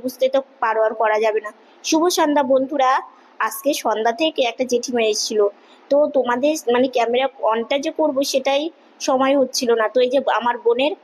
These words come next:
ষষ্ঠীর হচ্ছে সাজ, মানে ষষ্ঠীতে আমি আর বোন কোথায়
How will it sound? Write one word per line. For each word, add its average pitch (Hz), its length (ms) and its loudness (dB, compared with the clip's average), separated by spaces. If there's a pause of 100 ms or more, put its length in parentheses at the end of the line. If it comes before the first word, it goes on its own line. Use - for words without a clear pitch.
(260)
ষষ্ঠীর 277 540 0
হচ্ছে 320 180 -2 (160)
সাজ, 202 260 -2 (400)
মানে 247 180 0 (180)
ষষ্ঠীতে 254 500 0 (160)
আমি 240 220 -2
আর 254 140 2
বোন 285 120 2 (140)
কোথায় 277 260 2